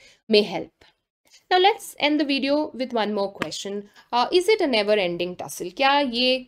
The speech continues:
लड़ाई कभी ख़त्म नहीं होगी? क्या भारत पाकिस्तान के बीच कभी पीस एस्टैब्लिश नहीं होगा? क्या हम estranged नेबर्स की तरह ही रहेंगे? So I'm expecting a lot of answers in the comment box। Let's see आपको ये कहानी समझ में आई, क्या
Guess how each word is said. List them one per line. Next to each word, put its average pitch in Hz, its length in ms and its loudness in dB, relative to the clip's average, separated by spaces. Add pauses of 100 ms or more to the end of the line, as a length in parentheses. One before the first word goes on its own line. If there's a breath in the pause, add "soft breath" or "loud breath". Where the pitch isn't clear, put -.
लड़ाई 190 300 0 (100)
कभी 196 300 -4
ख़त्म 190 400 -8
नहीं 202 320 -4
होगी? 220 340 0 (400 loud breath)
क्या 277 100 6
भारत 254 340 0
पाकिस्तान 247 500 -4
के 240 100 -10
बीच 226 300 -10
कभी 220 220 -4 (100)
पीस 220 160 -8
एस्टैब्लिश 185 520 -6
नहीं 190 220 -2
होगा? 208 300 0 (720 soft breath)
क्या 277 160 2
हम 285 280 2
estranged 262 500 0
नेबर्स 226 380 0
की 226 100 -6 (100)
तरह 196 120 -2
ही 214 140 -2
रहेंगे? 185 440 -6 (680 soft breath)
So - 220 0
I'm 359 240 2
expecting 330 540 0
a 302 140 0
lot 302 160 2
of 320 160 -4
answers 262 320 0
in 277 160 0
the 269 100 -6
comment 220 320 0
box। 233 360 0
Let's - 240 -6
see 262 120 -2 (140)
आपको 202 260 -4
ये 220 60 0
कहानी 208 360 -6
समझ 185 320 -6
में 175 140 -6
आई, 214 320 -4 (300)
क्या 269 180 2